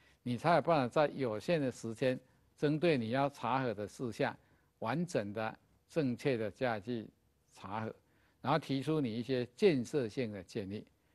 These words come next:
第二个，订定啊，这个制定查核的流程。通常你是替这个啊各分行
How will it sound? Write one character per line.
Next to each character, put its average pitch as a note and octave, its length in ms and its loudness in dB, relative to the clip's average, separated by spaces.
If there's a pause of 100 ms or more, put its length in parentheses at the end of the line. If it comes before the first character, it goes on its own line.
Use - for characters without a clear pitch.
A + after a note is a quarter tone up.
(240)
第 C#4 220 10
二 F#3 80 10
个， C#3+ 260 4 (840)
订 D#3+ 240 2
定 D3 200 0 (480)
啊， G2 260 -6
这 C3 160 0
个 A2 340 -2 (140)
制 F#3 180 2
定 D#3 220 2 (240)
查 C3+ 340 0
核 B2 120 2
的 A2 160 -6
流 G#2+ 180 -2
程。 - 160 -10 (640)
通 A#3+ 300 6
常 A2+ 280 -4 (180)
你 A2 140 -6
是 E3+ 140 -2
替 D#3+ 260 0
这 C#3 160 -2
个 A#2+ 300 0 (640)
啊 A2+ 220 0 (760)
各 A#3 240 10
分 G#3 260 4
行 B2+ 220 2